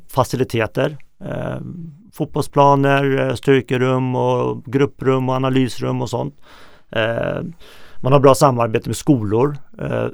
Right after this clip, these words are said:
framförallt bra samarbete med föreningar runt omkring, för att det är också en viktig parameter ute i Europa. Man tittar så här, man kan inte bara ha en akademi och bara vara i sin lilla, eh, bubbla, utan man måste någonstans samarbeta med andra klubbar. Och det, och det gör ju också så att det är ett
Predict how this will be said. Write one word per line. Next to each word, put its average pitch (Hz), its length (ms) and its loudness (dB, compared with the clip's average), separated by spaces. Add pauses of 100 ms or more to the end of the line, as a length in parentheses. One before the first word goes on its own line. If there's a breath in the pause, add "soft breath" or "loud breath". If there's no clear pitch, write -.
(240)
framförallt 123 540 0
bra 139 220 2
samarbete 123 440 0
med 117 140 -2
föreningar 123 420 2
runt 123 200 0
omkring, 117 400 -2
för 120 100 -6
att 117 60 -6
det 131 60 0
är - 20 2
också 151 200 -2
en 170 60 -2
viktig 151 320 -4
parameter 120 460 0
ute 123 160 -2
i - 20 2
Europa. 139 280 0
Man 127 120 0
tittar 113 140 -2
så 95 80 -6
här, 110 100 -6 (200 loud breath)
man - 80 -8
kan 151 80 2
inte 143 100 0
bara 123 100 4
ha 123 100 6
en 120 80 0
akademi 120 600 -2 (240 loud breath)
och - 240 -6
bara 117 280 4
vara 120 460 0
i 117 40 0
sin 120 180 -2
lilla, 113 200 -2
eh, 120 380 -2
bubbla, 117 520 2
utan 117 220 -4
man 123 140 0
måste 135 300 0
någonstans 110 440 -6
samarbeta 110 640 -4
med 131 160 -8
andra 110 300 -4
klubbar. 123 500 -6 (460 loud breath)
Och 120 120 -2
det, 147 200 6
och 131 80 0
det 151 120 4
gör 147 340 4
ju 131 60 4
också 143 220 -2
så 120 80 -2
att 110 200 -4
det 123 240 -2
är 147 120 -4
ett - 60 -8